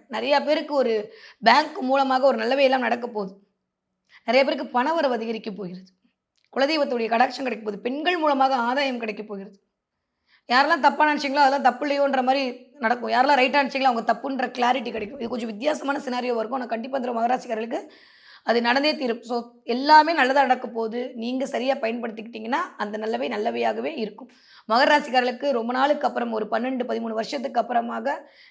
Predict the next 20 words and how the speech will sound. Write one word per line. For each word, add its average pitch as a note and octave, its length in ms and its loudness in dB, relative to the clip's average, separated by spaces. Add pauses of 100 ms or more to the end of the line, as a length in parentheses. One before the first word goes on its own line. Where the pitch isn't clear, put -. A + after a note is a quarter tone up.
(120)
மிகச்சரியான C4+ 600 2
யோகம் B3+ 400 2
இந்த A#3 300 -2
மாதத்திலிருந்தே C#4+ 680 4
ஆரம்பிக்கிற B3 320 4
இந்த A#3 160 -2
வருடம் A#3+ 380 0
ஃபுல்லுமே B3+ 280 -6
மகர A#3+ 380 -2
ராசிக்காரர்களுக்கு A#3 420 -6
மகத்தான B3 440 -4
வெற்றி A3+ 220 -6
தான். A3+ 160 0
ஏழாம் B3+ 440 2
இடத்துல C#4+ 380 -2
குரு A#3+ 200 -6
வந்து A#3+ 240 -4
உட்காரும் A3+ 360 -2
போது G#3+ 180 -10
மட்டும் C#4 460 -8